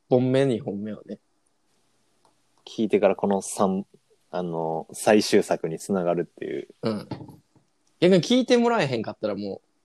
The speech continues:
Speaker 1: ちょっとやめてほしいぐらい。
Speaker 2: あー。確か、ここで、ここで止めてほしいな。
Speaker 1: ここでもう、今、一回、
Speaker 2: <laughs>
Speaker 1: 一回止めて。
Speaker 2: 一回止めて、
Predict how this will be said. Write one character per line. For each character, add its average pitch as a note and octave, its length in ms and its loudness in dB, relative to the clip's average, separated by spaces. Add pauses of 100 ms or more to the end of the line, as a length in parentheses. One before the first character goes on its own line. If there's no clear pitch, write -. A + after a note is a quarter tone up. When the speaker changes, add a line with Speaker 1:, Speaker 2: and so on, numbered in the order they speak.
(200)
Speaker 1:
ち - 80 -16
ょ - 0 -
っ - 20 -16
と A#2+ 80 0
や A#2 80 2
め B2 100 2
て A2+ 80 2
ほ A2 60 2
し - 140 -4
い G2+ 40 -2
ぐ G#2 80 -2
ら F#2+ 80 -6
い。 - 40 -12 (280)
Speaker 2:
あ F#2+ 920 2 (300)
ー。 - 40 -20
確 G#2+ 140 -6
か、 - 60 -14 (120)
こ D3 120 8
こ D#3 120 6
で、 G#2 160 4
こ D3 120 -2
こ D#3 100 8
で F#2+ 100 -2
止 A2 100 -4
め F#2+ 100 -2
て F#2 80 0
ほ F#2+ 80 0
し F2 120 -6
い - 20 -6
な。 A2+ 120 -8 (140)
Speaker 1:
こ E3 100 6
こ F3+ 100 8
で C3+ 80 6
も A2 160 -6
う、 - 40 -14 (400)
今、 D3+ 200 0
一 - 160 4
回、 F3+ 160 6
Speaker 2:
<laughs> - 0 -
Speaker 1:
一 G3 240 4
回 D3+ 180 -2
止 C#3 80 -6
め B2 80 -6
て。 D#3 160 2
Speaker 2:
一 D3+ 80 4
回 D3+ 240 4
止 D#3 120 0
め C#3 140 0
て、 D#3 280 2